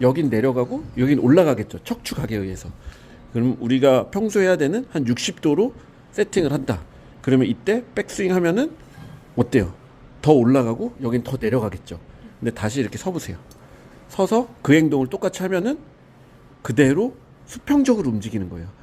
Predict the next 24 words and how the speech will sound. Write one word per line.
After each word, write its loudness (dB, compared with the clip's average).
회원님의 2
행동은 0
똑같아요. -4
그대로 2
오른쪽, 2
왼쪽으로 0
회전만 -2
했지만 -4
척추각에 0
의해서 0
클럽 2
헤드는, 2
다시 -4
이제 -4
숙여보세요. -4
클럽 2
헤드는 0
어떻게? -8
올라가진다. 0
그래서 2
우리는 0
셋업을 2
했을 -6
때 -2